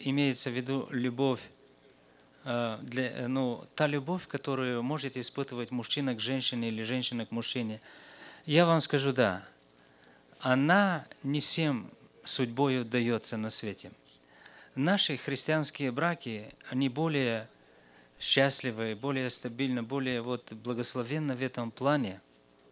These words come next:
Но, э, здесь есть любовь. О ней говорится вот, э, в Иоанна пятнадцать, э, к-, э,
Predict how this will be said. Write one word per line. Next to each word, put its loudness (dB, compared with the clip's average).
Но, 8
э, 0
здесь 0
есть 0
любовь. -2
О 4
ней 6
говорится 4
вот, 0
э, 0
в -4
Иоанна 4
пятнадцать, -2
э, -4
к-, -12
э, -4